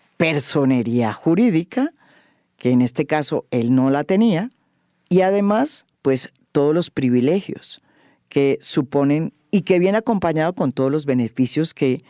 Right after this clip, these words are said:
suponen la reposición de votos. ¿Pero qué pasó? Ah, que a Rodolfo Hernández le dio por aceptar esos beneficios, pero sin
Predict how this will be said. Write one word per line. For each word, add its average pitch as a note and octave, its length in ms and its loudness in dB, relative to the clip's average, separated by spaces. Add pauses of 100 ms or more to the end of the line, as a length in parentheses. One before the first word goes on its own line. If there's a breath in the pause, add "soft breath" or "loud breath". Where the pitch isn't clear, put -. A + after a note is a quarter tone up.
(280 soft breath)
suponen C#3+ 800 -2 (200)
la C#3+ 220 2
reposición B2 680 -2
de B2 80 0
votos. - 600 -4 (1080 soft breath)
¿Pero B2+ 200 2
qué C3+ 140 -2
pasó? D#3+ 380 -4 (260)
Ah, - 240 -6 (1080 soft breath)
que G#2 100 -2
a F#2 60 -2
Rodolfo G2 440 -4
Hernández A2 600 -2 (320)
le F3 200 2
dio F#3+ 200 2
por E3+ 380 -4 (1300)
aceptar G3+ 600 0 (100)
esos G#3 320 0
beneficios, G3+ 720 -2 (600)
pero D#3+ 280 2
sin F3+ 460 0